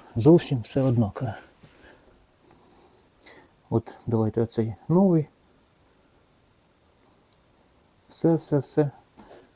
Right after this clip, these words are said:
Все цікаве. І тут так само. Все іден-, ідентичне, геть. Тобто Б М С-ки однакові. Але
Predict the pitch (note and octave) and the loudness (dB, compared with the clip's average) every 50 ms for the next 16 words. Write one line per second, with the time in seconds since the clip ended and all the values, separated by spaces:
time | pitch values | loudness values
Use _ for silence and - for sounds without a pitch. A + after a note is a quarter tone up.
0 | _ _ _ _ _ - _ - - - C#3+ C3 - D3 C3 - - A#2 G2+ G2+ | _ _ _ _ _ -20 _ -14 -2 0 0 0 0 -2 -4 -4 -4 -6 -6 -6
1 | F#2 - - - - - - G#3 G3+ - E3+ D3 - - D#3 - - - - A2+ | -8 -12 -16 -20 -20 -8 -6 -4 0 2 2 2 2 0 -2 -2 -2 -8 -10 -8
2 | G#2+ A2 - - _ _ _ _ _ _ _ _ _ _ _ _ _ _ _ _ | -8 -10 -12 -16 _ _ _ _ _ _ _ _ _ _ _ _ _ _ _ _
3 | _ _ _ _ _ _ _ _ _ - - - - E3 F3+ F3 D3+ C#3+ C#3 C#3+ | _ _ _ _ _ _ _ _ _ -18 -6 -2 -2 0 0 0 0 2 2 2
4 | C3 C#3 C3 C#3 D#3+ D#3+ F3 F3+ D#3 D3 D3 D3 C3+ - - G#2 G2+ - - - | 2 2 0 0 -2 -2 0 0 2 2 2 0 0 -2 -6 -8 -8 -8 -12 -14
5 | - A2+ G#2+ A#2 A2 - - - _ _ _ _ _ _ _ _ _ _ _ _ | -12 -10 -8 -8 -8 -10 -12 -20 _ _ _ _ _ _ _ _ _ _ _ _
6 | _ _ _ _ _ _ _ _ _ _ _ _ _ _ _ _ _ _ _ _ | _ _ _ _ _ _ _ _ _ _ _ _ _ _ _ _ _ _ _ _
7 | _ _ _ _ _ _ _ _ _ _ _ _ _ _ _ _ _ _ _ _ | _ _ _ _ _ _ _ _ _ _ _ _ _ _ _ _ _ _ _ _
8 | _ _ _ _ _ _ _ _ _ - C#3+ - - A#2+ A#2 C3 C#3 D3 D#3+ D#3+ | _ _ _ _ _ _ _ _ _ -4 -4 -2 -2 0 2 2 4 4 2 0
9 | D#3 - - D#3 D#3 D3+ E3+ G3+ A3+ A3 - C3 A#2 A#2 - - - _ _ _ | 0 0 2 4 4 6 6 4 4 4 4 2 2 2 0 -4 -12 _ _ _
10 | _ _ _ _ _ _ _ _ _ _ _ _ _ - _ _ _ _ - - | _ _ _ _ _ _ _ _ _ _ _ _ _ -20 _ _ _ _ -20 -20
11 | _ _ _ - - - - - - - - - _ _ _ _ _ _ _ _ | _ _ _ -16 -16 -16 -20 -20 -20 -20 -20 -20 _ _ _ _ _ _ _ _
12 | _ _ _ _ _ - - - - - _ _ _ _ _ _ _ _ _ - | _ _ _ _ _ -20 -20 -20 -20 -20 _ _ _ _ _ _ _ _ _ -20
13 | - - - - - E3 E3 D#3+ D#3 D#3 C#3+ C3 | -18 -18 -10 -4 0 4 6 8 8 8 6 6